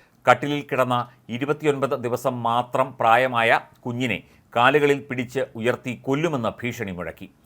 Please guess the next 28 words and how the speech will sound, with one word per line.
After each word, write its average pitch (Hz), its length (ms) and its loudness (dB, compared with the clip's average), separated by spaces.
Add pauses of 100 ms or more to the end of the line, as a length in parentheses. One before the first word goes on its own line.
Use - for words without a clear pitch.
(340)
നിലവിളിച്ചുകൊണ്ട് 127 680 0 (120)
ഭാര്യ 117 460 4
കുഞ്ഞിനെ 120 300 -4
ബലമായി 113 440 0 (420)
അനന്തകൃഷ്ണന്റെ 113 560 -2
കയ്യിൽ 110 280 0
നിന്ന് 107 280 -4
പിടിച്ചു 117 280 -6
വാങ്ങുകയായിരുന്നു. 90 680 -4 (380)
തുടർന്ന് 110 360 0 (520)
വീട്ടുകാർ 117 380 4 (320)
അടൂർ 147 260 -2
പോലീസിനെ 123 540 -4
വിവരം 117 320 -2
അറിയിച്ചു. 110 360 -6
ഉടൻ 120 360 -2
തന്നെ 110 160 -2
പോലീസ് 117 340 -6
സംഘം 110 240 -6
സ്ഥലത്തെത്തി 110 640 -4
അനന്തകൃഷ്ണനെ 110 580 -6
പിടികൂടി. 78 440 -14 (460)
ഇയാൾ 110 180 2 (100)
പോലീസിനെ 120 420 -2 (560)
ചീത്ത 127 240 -2
വിളിക്കുകയും 131 520 -2
മർദ്ദിക്കുകയും 113 500 -2
ചെയ്തു. 87 260 -16